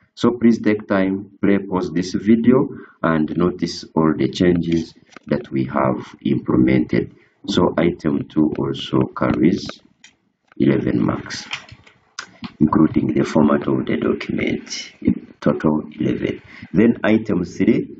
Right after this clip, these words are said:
we are looking at the dangers of using I C Ts, and then also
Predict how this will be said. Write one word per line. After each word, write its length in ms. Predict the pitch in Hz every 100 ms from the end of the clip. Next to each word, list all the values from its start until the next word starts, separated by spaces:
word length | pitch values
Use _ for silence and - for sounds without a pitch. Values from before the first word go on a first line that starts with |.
| - _ _
we 180 | 82 87
are 120 | 82
looking 500 | 95 110 95 82 78
at 320 | 78 73 - 80 -
the 140 | - 78
dangers 800 | 98 101 98 82 69 67 - -
of 240 | 76 73
using 720 | 78 87 82 73 65 65 64 - _ _ _ _ -
I 220 | 85 82
C 380 | - - 82 -
Ts, 560 | - 104 - - - - _ _ _ _ _ _ _ _
and 240 | 78 78
then 300 | 90 92 - -
also 680 | 87 85 - 87 82 82